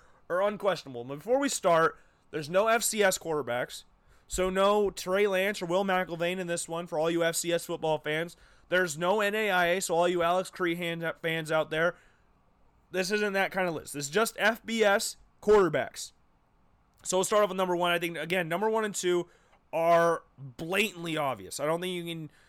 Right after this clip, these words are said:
there's no ifs, ands, or buts about who's number one and two. It's just a matter of where you rank those guys in number one and two. 'Cause the number one and two quarterbacks are easily Justin Fields and Tre-,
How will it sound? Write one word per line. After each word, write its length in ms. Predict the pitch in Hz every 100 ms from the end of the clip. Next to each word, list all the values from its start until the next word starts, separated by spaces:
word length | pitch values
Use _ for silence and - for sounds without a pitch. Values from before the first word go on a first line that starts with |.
| _ -
there's 200 | 175 170
no 340 | 220 220 214
ifs, 220 | 208 208 185
ands, 220 | 202 180
or 60 |
buts 280 | 175 185 185
about 260 | 170 170 170
who's 220 | 190 180
number 220 | 190 180
one 200 | 170 175
and 140 | 165 156
two. 360 | 240 247 240 -
It's 200 | 190 -
just 220 | 202 -
a 20 |
matter 360 | 185 185 180 175
of 300 | 165 151 - _ _ -
where 220 | 180 202
you 160 | 196 180
rank 380 | 220 254 277
those 220 | - 175 139
guys 420 | 143 131 120 - _ _ -
in 260 | 190 185
number 240 | 170 156 147
one 180 | 139 123
and 120 | 107
two. 280 | 82 - - _ _ -
'Cause 120 | 202
the 60 | 285
number 220 | 392 320
one 200 | 254 233
and 140 | 196
two 120 | 202
quarterbacks 420 | 170 170 131 110 123
are 120 | 156
easily 300 | 208 208 196
Justin 380 | 165 175 170 165
Fields 340 | 151 151 139
and 100 | 139
Tre-, 220 | 143 127